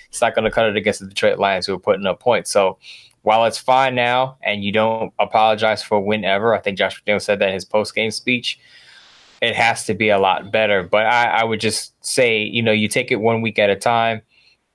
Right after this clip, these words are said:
I know it hasn't. The offense hasn't looked like it's headed toward any type of improvement.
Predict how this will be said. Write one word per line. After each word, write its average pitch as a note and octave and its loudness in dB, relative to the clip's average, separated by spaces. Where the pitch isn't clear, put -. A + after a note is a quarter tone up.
I G#2 0
know A#2+ 2
it G#2 0
hasn't. C3 2
The A#2+ 2
offense A#2+ 0
hasn't B2 -2
looked B2+ -2
like B2 2
it's A#2+ -4
headed B2+ -2
toward B2+ 2
any B2 -2
type B2+ 0
of A#2+ -4
improvement. C3 -2